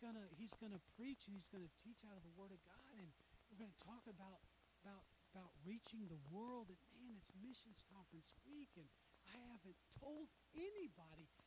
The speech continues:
and you're just ridden with guilt, and the more guilt you have, the less you feel like, you, the less you feel worthy of doing it. So, you know, listen, it's not about that. God says, "It's okay. Listen,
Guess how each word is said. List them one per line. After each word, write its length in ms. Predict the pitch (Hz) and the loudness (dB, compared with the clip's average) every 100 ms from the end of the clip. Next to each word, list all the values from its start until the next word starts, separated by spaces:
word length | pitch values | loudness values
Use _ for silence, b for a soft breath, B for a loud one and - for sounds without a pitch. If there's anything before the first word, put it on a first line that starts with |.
| - | -4
and 160 | 214 | 0
you're 160 | 220 226 | 0 -2
just 320 | - 294 - 214 226 | -2 -2 -2 -6 0
ridden 320 | 302 311 254 | 2 2 2
with 160 | 226 202 - | 0 -2 -2
guilt, 240 | 262 294 233 | -2 0 -2
and 80 | |
the 80 | 220 214 | -2 -2
more 160 | 240 185 - | -2 -4 -4
guilt 160 | 277 - 247 | -4 -4 -6
you 80 | 240 | -6
have, 160 | 285 226 | -6 -6
the 80 | 196 190 | -6 -6
less 320 | 226 277 - - | -6 -6 -8 -8
you 240 | 202 190 165 - - - - - - - - | -8 -8 -10 -14 -14 -16 -16 -16 -16 -16 0
feel 160 | 220 277 | 4 6
like, 400 | 285 262 285 302 - | 6 6 6 4 -2
you, 160 | 190 | -6
the 240 | 147 160 170 | -6 -4 0
less 240 | 208 - | 2 2
you 80 | 208 - 202 | -2 -2 2
feel 160 | 170 147 | 2 2
worthy 480 | 151 190 247 254 220 | 2 2 2 2 0
of 80 | 160 | -2
doing 240 | 208 262 | -2 -2
it. 80 | 180 - | -6 -8
So, 80 | - 156 170 | -10 -10 -6
you 80 | 160 | -4
know, 160 | 151 127 - - - 151 | -4 -6 -10 -14 -12 -2
listen, 320 | 208 - 156 156 | -2 0 -4 -6
it's 160 | - 170 | -6 -4
not 160 | 185 214 | -2 -2
about 240 | 180 214 | -2 -4
that. 160 | 202 180 190 | -6 -8 -6
God 160 | 220 | -4
says, 240 | - 214 220 | -4 -4 -6
"It's 160 | - | -6
okay. 320 | 262 - 220 240 | -8 -4 -4 -4
Listen, 320 | 196 226 165 | -4 -4 -4